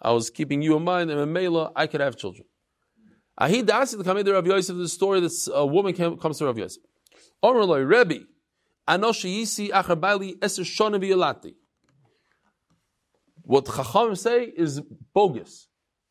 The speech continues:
I'm a living example of a woman who didn't have a husband for ten years. I got married, uh, twelve years later, and I had a child. So the Gemara doesn't know what they're talking about. Huh?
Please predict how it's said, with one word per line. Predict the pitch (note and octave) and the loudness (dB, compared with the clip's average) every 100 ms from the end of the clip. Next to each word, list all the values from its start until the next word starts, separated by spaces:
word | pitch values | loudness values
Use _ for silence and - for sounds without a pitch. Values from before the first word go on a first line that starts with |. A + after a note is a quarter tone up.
| - | -6
I'm | F3 A3+ G#3+ G#3 | -2 0 0 0
a | |
living | F#3+ G3 A#3+ A3+ G#3+ | 0 2 2 2 0
example | D3 G2+ B2+ F#3 F#3+ E3+ F3 E3+ | -2 -4 0 0 0 -2 -2 0
of | C3+ | -2
a | C3 | 0
woman | D#3 F#3 D3 A2+ - _ _ | 0 0 -2 -6 -12 _ _
who | - C#3 C3+ C3 - _ _ _ _ _ _ _ A2+ | -4 0 0 -2 -8 _ _ _ _ _ _ _ -4
didn't | A3 A3+ | -2 2
have | F#3+ | 0
a | D#3+ | 2
husband | F3 D#3 C#3+ | -2 -2 -10
for | C3 | -12
ten | D3+ C3+ A#2+ | -10 -8 -6
years. | C#3 A3+ - _ _ _ _ _ | -6 -6 -10 _ _ _ _ _
I | D3 | -2
got | D#3 F#3+ | 0 0
married, | G#3 A3 G#3 E3+ | 4 4 4 0
uh, | E3+ D#3+ D#3 C#3+ - C3+ - | -2 0 0 -2 -8 -14 0
twelve | A3 A3 | 0 2
years | F#3+ D3+ | 0 -2
later, | G3 B3 C#4+ - - | -2 -2 -4 -8 -2
and | A#3 | 2
I | |
had | C4+ C#4 | 4 4
a | G#3+ | 2
child. | - C#3+ G2 F#2 _ _ _ _ - | 0 0 -2 -10 _ _ _ _ -4
So | - B3 A#3+ | 4 6 6
the | E3 | 2
Gemara | F#3 C#4 | 2 4
doesn't | B3 A#3+ | 4 4
know | A3+ | 2
what | G3 | 0
they're | F3+ | -2
talking | E3+ B2 A2 | -2 -2 -8
about. | F2 - | -14 -8
Huh? | - C#4+ | -2 -2